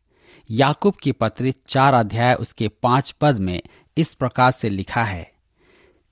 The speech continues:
"क्या तुम यह समझते हो कि पवित्र शास्त्र व्यर्थ कहता है? जिस आत्मा को उसने हमारे भीतर बसाया है, क्या वह ऐसी लालसा करता है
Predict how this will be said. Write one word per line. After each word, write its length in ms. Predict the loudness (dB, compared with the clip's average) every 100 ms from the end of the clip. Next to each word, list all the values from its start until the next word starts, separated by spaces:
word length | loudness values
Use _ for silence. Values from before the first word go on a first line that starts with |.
| 0
"क्या 240 | 4 4
तुम 320 | 2 0 0
यह 220 | 2 2
समझते 600 | 0 -2 0 0 -2 -2 0
हो 380 | 0 -6 -8 _ _ -4
कि 160 | 2 2
पवित्र 640 | 0 2 2 2 -2 -2
शास्त्र 760 | -2 2 2 0 -4 -4 -4 -6
व्यर्थ 460 | -6 0 2 0
कहता 420 | -4 -4 -2 0
है? 260 | 0 -2 -6 _ _ _ _ _ _ _ -2
जिस 300 | 4 4 2 -2
आत्मा 440 | 2 2 2 0
को 220 | 2 0 0
उसने 260 | 0 -2
हमारे 440 | 0 0 0 0 -2
भीतर 440 | -2 -4 0 -2
बसाया 540 | -2 -6 -4 0 0
है, 320 | 0 -2 -6 -10 _ _ _ _ 0
क्या 180 | 4 4
वह 220 | 4 2 0
ऐसी 340 | -2 -2 -2
लालसा 480 | 0 2 2 0 -4
करता 420 | -2 -4 -2 -2
है 320 | -2 -2 -4